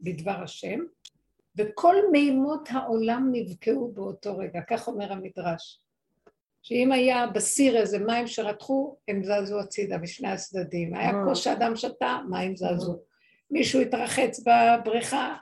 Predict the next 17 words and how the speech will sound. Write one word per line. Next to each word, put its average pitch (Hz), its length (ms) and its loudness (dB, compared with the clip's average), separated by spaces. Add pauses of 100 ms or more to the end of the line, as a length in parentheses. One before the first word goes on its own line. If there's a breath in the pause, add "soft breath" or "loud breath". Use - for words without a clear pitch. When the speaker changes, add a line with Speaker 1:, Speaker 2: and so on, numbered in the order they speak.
Speaker 1:
המים 185 380 -6
זזו. 185 640 -4 (180)
Speaker 2:
<laughs> 240 420 0
Speaker 1:
במקלחת, 214 640 0
לא 240 60 0
יודעת 233 280 2
מה, 185 140 -4
באמבטיה. 202 500 -4 (380)
זה 214 400 0
מהלך, 220 520 -2 (300)
תראו, 220 260 2
זה 220 180 2
האפקט, 226 440 -2
שמשהו 220 560 -8
ענקי 202 540 -8
האלוקי 202 400 -6
מתגלה 190 520 -4